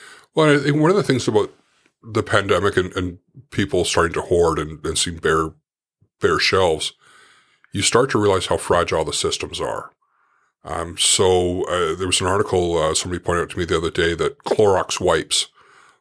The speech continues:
might not be in full stock in stores for another six months to a year.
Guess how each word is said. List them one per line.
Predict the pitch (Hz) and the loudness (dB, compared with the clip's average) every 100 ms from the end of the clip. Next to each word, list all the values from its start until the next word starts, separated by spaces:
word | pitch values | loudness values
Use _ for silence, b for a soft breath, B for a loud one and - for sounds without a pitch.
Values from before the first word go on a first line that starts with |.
| - | -8
might | 98 98 101 | 0 0 0
not | 95 90 | 0 0
be | 92 90 | 0 0
in | 87 | -2
full | 85 - 90 | -2 0 2
stock | - - 87 87 | 2 2 2 0
in | 87 | -4
stores | 85 - 87 87 82 | -4 0 2 2 0
for | - - | -2 -2
another | 90 87 90 | -2 0 0
six | - - - | -2 -2 -4
months | 92 - | -4 -4
to | 101 | -2
a | 101 | 0
year. | 135 90 - | 2 0 -2